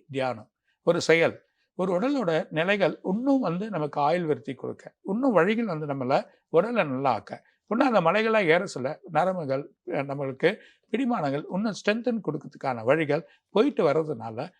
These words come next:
ஒரு பெரிய எனர்ஜி. இருபது நாள், இருபத்தஞ்சு நாள் அங்க போய் டிராவல் ஆகி வரப்போ ஒரு எனர்ஜி நமக்கு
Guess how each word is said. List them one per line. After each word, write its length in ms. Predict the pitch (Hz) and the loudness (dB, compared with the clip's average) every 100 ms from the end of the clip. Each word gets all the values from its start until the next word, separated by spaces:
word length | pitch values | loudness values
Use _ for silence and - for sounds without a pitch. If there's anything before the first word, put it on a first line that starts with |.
| _ | _
ஒரு 140 | - 131 | -4 0
பெரிய 240 | 156 185 151 | 0 2 0
எனர்ஜி. 320 | 123 113 - - | 0 -4 -8 -10
இருபது 280 | 151 147 139 | -4 -2 0
நாள், 180 | 156 139 | -2 -2
இருபத்தஞ்சு 380 | 143 147 127 131 | -4 -6 -6 -2
நாள் 200 | 170 196 - _ - | -2 -2 -16 _ -6
அங்க 180 | 151 135 | -4 -2
போய் 240 | 185 190 | 0 2
டிராவல் 340 | 147 156 175 | 4 2 2
ஆகி 100 | 170 | -2
வரப்போ 400 | 131 131 123 - 165 _ _ | -2 -2 -4 -4 -6 _ _
ஒரு 160 | 185 175 | 2 4
எனர்ஜி 380 | 156 220 277 240 | 2 2 -2 -4
நமக்கு 300 | 156 117 | -4 -8